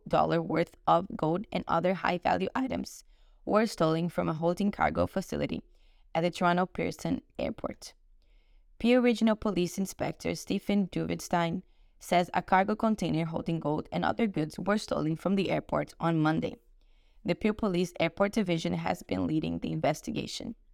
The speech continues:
According to City News, Toronto's Pearson Airport is often used to transport gold mined in Canada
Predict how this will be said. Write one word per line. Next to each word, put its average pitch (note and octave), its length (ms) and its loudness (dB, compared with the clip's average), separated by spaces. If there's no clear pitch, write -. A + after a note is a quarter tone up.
According A3+ 400 4
to A#3+ 100 0
City A3+ 240 2
News, F#3+ 320 0
Toronto's G#3+ 460 2
Pearson G3 400 -6
Airport - 480 -2
is - 180 -4
often G#3+ 360 2
used F3 320 -2
to F#3+ 120 -2
transport F#3+ 560 0
gold D3+ 300 -2
mined E3 380 0
in G3 160 0
Canada D#3 400 -4